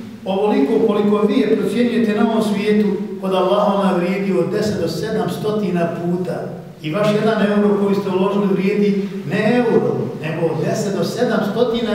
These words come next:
eura i kao što se kaže u bigajri hisab, i bez računa i bez mjere. Zato to ne možemo drugačije pojmiti nego na ovaj način.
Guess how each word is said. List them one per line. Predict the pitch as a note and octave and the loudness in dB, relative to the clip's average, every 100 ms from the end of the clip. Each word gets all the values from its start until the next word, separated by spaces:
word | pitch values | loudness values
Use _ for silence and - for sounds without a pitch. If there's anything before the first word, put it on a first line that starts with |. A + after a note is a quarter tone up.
| G#3+ | 2
eura | A3 A3+ A3 G#3+ A3+ - G3 | 2 2 2 0 -4 -6 -6
i | F#3+ | -2
kao | G3+ | 0
što | G3 - | 0 -2
se | F3 | -2
kaže | G#3 G#3 F#3+ | 0 2 2
u | F#3 F#3 | 2 2
bigajri | F#3 G3+ F#3 D3 | 2 2 2 0
hisab, | F#3 F#3+ - - - - - - - - | -2 -2 0 -2 -4 -8 -12 -18 -20 -14
i | A3 | -8
bez | F#3+ F#3+ - - - - | -4 -2 -2 -6 -10 -8
računa | F#3 F3+ F#3+ G3+ F#3+ | -8 -6 -4 0 0
i | F3 | 0
bez | E3+ F3 | 0 0
mjere. | F#3 - - - - - - | 0 0 -2 -4 -8 -12 -8
Zato | G3+ G#3 G#3+ | -4 0 0
to | G3 G3+ G#3 | 0 2 2
ne | F#3+ A3 G#3+ | 2 2 2
možemo | F#3 F3+ F3+ F3 - - - F3 | 0 0 0 -2 -6 -10 -12 -4
drugačije | F3+ G3+ G#3 F#3 E3+ | 0 0 0 0 0
pojmiti | F3+ F#3 F#3+ F#3 F#3 E3+ | 0 0 0 0 -2 -2
nego | E3+ E3+ | -2 -2
na | F3 F3+ | -2 0
ovaj | E3+ E3+ | 2 2
način. | E3+ E3+ F3 - | 2 0 0 -2